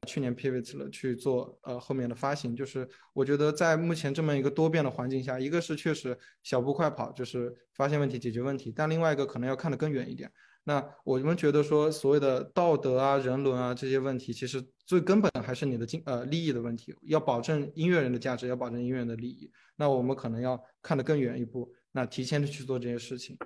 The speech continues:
那我们现在看来说，整个行业内能把这几个，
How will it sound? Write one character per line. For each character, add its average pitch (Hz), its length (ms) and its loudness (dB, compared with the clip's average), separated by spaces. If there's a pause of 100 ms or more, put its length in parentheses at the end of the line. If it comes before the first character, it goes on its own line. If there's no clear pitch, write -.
(200)
那 131 160 -4
我 135 180 -2
们 123 140 -2
现 156 140 -2
在 147 120 2
看 143 200 -4
来 120 100 -4
说， 127 180 -6
整 120 140 -6
个 123 80 -4
行 123 180 -8
业 131 120 -2
内 135 120 -2
能 123 140 -2
把 127 140 -4
这 127 160 -6
几 127 180 -10
个， 120 240 -8